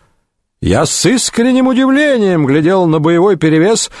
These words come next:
наличествующего здесь Самсона Медока. Надобно тебе было видеть, Рейнвар, как он высадил ворота. Честное слово, если б королеву Едвигу у дверей Вавеля поддержал кто-нибудь подобный,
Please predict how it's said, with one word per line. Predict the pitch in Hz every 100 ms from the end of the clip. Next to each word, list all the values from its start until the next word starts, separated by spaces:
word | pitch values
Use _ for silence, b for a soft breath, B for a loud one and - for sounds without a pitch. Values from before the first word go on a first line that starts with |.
| B B
наличествующего | 127 156 214 226 208 226 226 214 - 214 160
здесь | 151 180
Самсона | - 160 151 - 147 151 143
Медока. | 131 117 87 67 - - - _ _ _ _ _ _ _ B B B
Надобно | 110 139 233 214 208 208
тебе | 202 214
было | 208 214
видеть, | 190 151 196 247 247
Рейнвар, | 208 214 185 151 143 - B
как | B 143
он | 180 170
высадил | 127 120 196 - 190 180 180
ворота. | 185 208 226 151 85 - _ _ _ _
Честное | - - 120
слово, | 151 - 170 180 147 107 85
если | 90 123 131
б | 120
королеву | 143 147 160 175 165
Едвигу | 165 170 156 214 175 92 90
у |
дверей | 82 98 127 160 160
Вавеля | 139 185 175 139 120 107
поддержал | - 120 101 135 131 107 180 139
кто-нибудь | - 160 165 143 147
подобный, | - 113 123 202 226 285 285